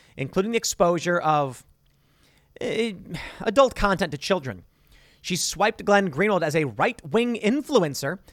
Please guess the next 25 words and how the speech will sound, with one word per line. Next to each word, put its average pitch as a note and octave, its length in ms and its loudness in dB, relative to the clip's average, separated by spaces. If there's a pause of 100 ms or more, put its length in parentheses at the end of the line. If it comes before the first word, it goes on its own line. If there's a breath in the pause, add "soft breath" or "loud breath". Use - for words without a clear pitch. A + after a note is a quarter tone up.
(100)
despite G3 300 2
his A3 180 4
openly A3+ 480 4
liberal, D3+ 420 2
no, D#3 160 -2
no, C#3 60 -4
I'm D#3 120 0
gonna G3+ 80 -4
stop D#3+ 200 2
you C#3+ 60 -6
there, C#3 120 -2
Fox A#2 300 -4
News. A2 300 -10
He's G#3 200 -8
openly F#3 380 -2
progressive G2 840 -10
politics, - 520 -16 (640 soft breath)
saying G3+ 300 0
he G3+ 100 -2
has G3+ 180 2
notoriously A#3+ 600 -2
downplayed F3+ 640 2
harassment D3+ 460 -2
against B2 260 -8
women, B3 260 2